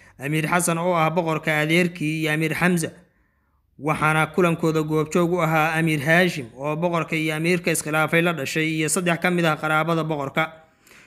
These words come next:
Kulanka kadib ayuu Amiir Xamza soo saaray war-saxaafadeed uu magaciisu ku saxiixan yahay, isaga oo sheegay inuu diyaar u yahay inuu daacad u ahaado boqorka, isla markaana uu xaq dhowrayo dastuurka boqortooyada waddanka Jordan. Amiir Xamza ayaa horay u sheegay inaanu u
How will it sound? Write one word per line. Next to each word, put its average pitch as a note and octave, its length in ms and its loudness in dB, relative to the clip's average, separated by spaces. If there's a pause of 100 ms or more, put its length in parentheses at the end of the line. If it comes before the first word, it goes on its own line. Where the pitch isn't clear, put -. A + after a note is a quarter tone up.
(220)
Kulanka D#3 420 0
kadib D#3 380 -2
ayuu D3+ 260 -2
Amiir D#3 240 0
Xamza F3 380 0
soo F3 180 2
saaray D#3 300 2
war-saxaafadeed D#3 680 0
uu E3+ 60 2
magaciisu E3 480 -2
ku F3 80 -2
saxiixan E3 540 0
yahay, D#3 240 0
isaga F3 200 0
oo E3 140 2
sheegay D#3+ 420 -2
inuu E3+ 160 0
diyaar E3+ 320 2
u E3+ 60 0
yahay D3+ 360 -2 (440)
inuu D3+ 260 -2
daacad D#3+ 440 2
u F#3+ 100 -2
ahaado D#3+ 380 2
boqorka, E3 380 -2
isla D3+ 180 -2
markaana E3+ 480 0
uu D3+ 100 -2
xaq D#3 220 -2
dhowrayo E3 400 0
dastuurka E3 480 -2
boqortooyada D#3+ 560 0
waddanka D#3+ 400 0
Jordan. E3 360 0 (680)
Amiir C#3 240 -6
Xamza D#3 400 2
ayaa D#3 240 2
horay E3+ 240 0
u F3 100 0
sheegay D3+ 500 -4
inaanu D#3+ 280 -2
u F3 100 2